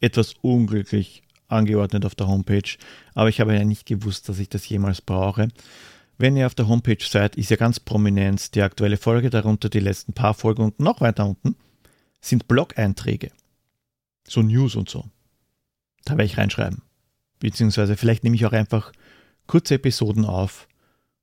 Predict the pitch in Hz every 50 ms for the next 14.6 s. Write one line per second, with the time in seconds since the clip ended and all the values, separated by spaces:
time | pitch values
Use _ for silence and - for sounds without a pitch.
0 | _ _ - - - - 120 - - 107 90 87 85 - - 92 90 - - -
1 | 90 90 - _ - - 139 156 139 131 135 120 104 110 107 - 113 101 - -
2 | 135 127 - - 117 - 120 107 - 110 104 110 104 98 98 92 - 104 98 98
3 | 98 95 104 - 123 117 110 110 113 131 127 107 104 107 101 101 - - 104 101
4 | 95 98 98 - 101 - - 110 104 - 95 98 98 95 - - 104 98 95 -
5 | _ _ _ - - - - - _ _ _ _ _ _ _ _ _ _ _ _
6 | _ _ _ _ _ _ _ _ _ _ _ _ _ _ _ _ _ _ _ _
7 | - 196 196 - - - 185 - - - 120 107 92 87 82 80 - - - -
8 | - - _ _ _ _ _ _ _ _ _ _ _ _ _ _ _ _ _ _
9 | _ _ _ _ _ _ _ _ _ _ _ _ _ _ - 117 139 - 170 -
10 | 165 147 - - - 139 117 104 - 98 101 - _ _ _ _ _ _ _ _
11 | _ _ _ _ _ _ _ _ _ _ _ _ _ _ _ _ _ _ - 110
12 | 113 127 123 - 139 131 131 131 123 113 - _ 269 220 160 - - 120 117 110
13 | 113 113 110 117 113 - _ _ _ - - 101 101 104 110 120 123 107 90 87
14 | - - - - - 98 - - - 104 110